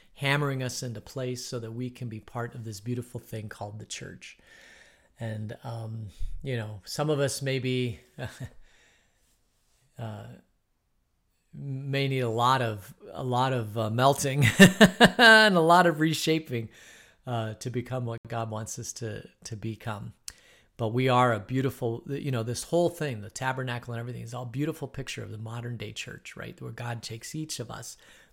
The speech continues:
molds us, melts us, and brings us into this beautiful thing he calls the church. All right, so that's the Ark of the Covenant. Uh, we'll continue again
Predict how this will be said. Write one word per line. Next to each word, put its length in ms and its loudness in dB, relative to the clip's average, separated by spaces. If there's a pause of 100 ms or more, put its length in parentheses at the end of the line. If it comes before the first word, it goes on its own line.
molds 280 0
us, 160 -6
melts 380 -6
us, 220 -10
and 120 -8
brings 320 -6
us 360 -10
into 400 -6
this 200 -10
beautiful 480 -8
thing 300 -10
he 140 -14
calls 300 -14
the 100 -14
church. 400 -16 (1500)
All 100 12
right, 220 12
so 140 6
that's 280 10
the 100 6
Ark 260 8
of 60 2
the 80 2
Covenant. 600 -2
Uh, 240 4
we'll 200 4
continue 580 2
again 680 0